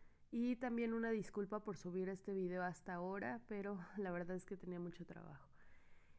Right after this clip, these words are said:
Y pues bueno, eh, así se va a ver un poco de lado. De lado vamos a ver, eh, justo el relieve.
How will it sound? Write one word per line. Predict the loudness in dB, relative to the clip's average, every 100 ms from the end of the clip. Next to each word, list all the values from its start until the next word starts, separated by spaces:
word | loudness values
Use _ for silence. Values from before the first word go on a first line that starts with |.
| -2
Y | 2
pues | 6 6 6
bueno, | 6 4 0 -6 2
eh, | 6 8 10 8 8 8 6 4 0 6
así | 6 8 6 6
se | 10
va | 12
a |
ver | 12 8 4
un | 2 2
poco | 4 4 6
de | 6 8
lado. | 8 8 6 2 -4 -14 -20 -18 -8
De | 0 4
lado | 4 6 6
vamos | 6 4 2
a | 2
ver, | 4 4 2 -4 -20 -20 -20 -20 -20 -14 -2
eh, | 2 4 4 4 2 0 -2
justo | 0 0 0 0 0 4
el | 6 6
relieve. | 6 6 8 6 4 2